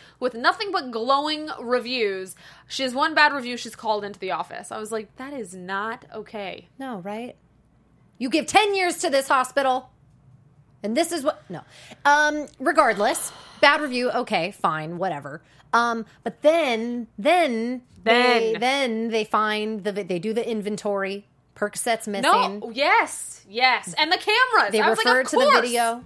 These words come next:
Speaker 1: Of course there's video in
Speaker 2: Oh,
Speaker 1: there."
Speaker 2: Chelsea.
Speaker 1: Chelsea, why would you do this?
Speaker 2: I know, and then
Speaker 1: My heart ripped from my chest. I was like, "Please, Lord."
Speaker 2: And the worst part is she had, like, some other job offer or some other hospital or something.
Speaker 1: She
Speaker 2: And
Speaker 1: has
Speaker 2: she
Speaker 1: to
Speaker 2: goes,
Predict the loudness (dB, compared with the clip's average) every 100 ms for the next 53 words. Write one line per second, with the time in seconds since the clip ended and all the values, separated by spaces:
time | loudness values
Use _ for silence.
0 | -4 -4 4 6 6 4 2 2 0 0
1 | 2 4 4 2 0 -2 -4 -8 -2 2
2 | 2 0 -4 2 2 2 -2 -8 -8 -8
3 | -8 -6 -6 -4 -2 -2 -2 -2 -4 -6
4 | -10 -12 -4 2 2 4 4 2 -4 -6
5 | -6 -8 -18 -10 -6 -4 -4 -2 -2 -2
6 | -6 -4 -4 -4 -6 -6 -8 -18 -12 -8
7 | -4 -4 -6 -6 -4 -2 -4 -4 0 0
8 | 2 2 0 -2 -2 0 -2 -4 -4 -4
9 | -4 -4 -4 -6 -4 -4 -2 -2 0 0
10 | 0 -2 -6 -4 -2 0 0 2 2 0
11 | 0 0 2 2 2 -2 -2 -4 -2 0
12 | 2 0